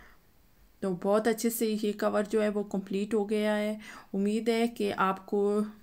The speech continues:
आसान लगा होगा, मुश्किल नहीं लगा होगा और बनाइएगा ज़रूर इंशाल्लाह।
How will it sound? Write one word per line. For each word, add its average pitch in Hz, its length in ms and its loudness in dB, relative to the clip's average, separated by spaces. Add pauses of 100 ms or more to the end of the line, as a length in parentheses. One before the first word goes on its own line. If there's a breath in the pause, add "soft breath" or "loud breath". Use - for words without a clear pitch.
(160)
आसान 202 460 2
लगा 220 240 0
होगा, 214 300 0
मुश्किल 208 400 -2
नहीं 208 160 0
लगा 208 220 -2
होगा 202 380 -2 (360)
और 190 400 0 (320)
बनाइएगा 202 720 0
ज़रूर 208 440 0
इंशाल्लाह। 202 680 -2